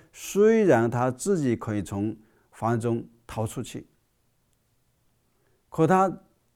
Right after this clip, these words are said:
心里面一想，说这座宅院只有一道门户，而且呢，很狭窄，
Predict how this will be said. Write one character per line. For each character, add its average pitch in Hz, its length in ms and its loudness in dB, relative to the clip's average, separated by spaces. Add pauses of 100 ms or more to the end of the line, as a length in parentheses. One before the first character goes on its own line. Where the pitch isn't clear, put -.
(240)
心 - 240 -4
里 185 40 4
面 175 160 6
一 202 40 4
想， - 280 -4 (360)
说 185 180 -2
这 226 240 4
座 185 220 6
宅 120 260 0
院 151 300 2
只 160 160 2
有 131 160 6
一 156 200 -4
道 160 240 2 (360)
门 113 260 2
户， 170 240 -6 (560)
而 147 160 4
且 165 160 0
呢， 135 280 0 (360)
很 131 200 -4
狭 120 300 -2
窄， - 300 -8